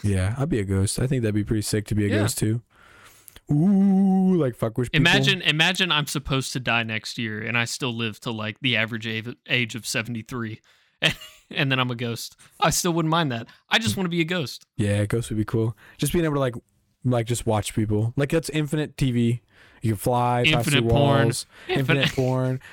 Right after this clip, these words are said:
Speaker 1: Yeah, I don't know if you can jerk off as a ghost, but I would hope so.
Speaker 2: I would stalk the shit out of people.
Speaker 1: <laughs>
Speaker 2: I
Speaker 1: Just, like, watch people you used to know, see what kind of
Speaker 2: She's
Speaker 1: weird shit.
Speaker 2: hot.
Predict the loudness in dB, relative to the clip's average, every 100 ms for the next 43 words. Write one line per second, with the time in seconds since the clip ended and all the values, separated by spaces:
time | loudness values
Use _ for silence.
0 | -2 2 2 0 0 -2 0 0 0 0
1 | 0 0 0 0 0 0 0 0 -2 0
2 | -2 2 4 4 0 0 2 2 0 -2
3 | 0 2 2 -2 -2 -4 -2 -4 -2 2
4 | 2 2 -2 -4 -4 -2 -2 -4 -2 -2
5 | -4 _ -20 _ -2 -2 -2 -2 -2 0
6 | 2 2 2 0 0 2 0 0 -2 0
7 | 0 0 2 4 6 8 8 6 6 6
8 | 6 6 4 2 2 0 0 -6 -12 -4
9 | -4